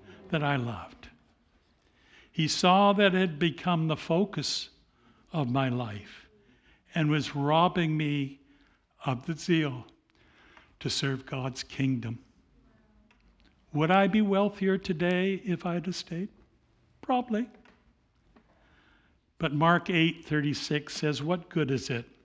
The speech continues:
for someone to gain the whole world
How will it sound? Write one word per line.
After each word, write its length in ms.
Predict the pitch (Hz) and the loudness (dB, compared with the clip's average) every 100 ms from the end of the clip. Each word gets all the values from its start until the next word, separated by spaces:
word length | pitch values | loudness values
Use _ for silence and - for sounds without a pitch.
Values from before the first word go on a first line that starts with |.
| _ _ _ _ _ | _ _ _ _ _
for 140 | - 139 | -2 0
someone 500 | - 156 151 156 139 | 2 2 2 -2 -2
to 120 | 151 | -4
gain 340 | 160 170 180 | -2 0 0
the 80 | 175 | 0
whole 300 | 151 185 175 | -2 -2 -2
world 580 | 170 151 117 98 - | -4 -4 -6 -8 -18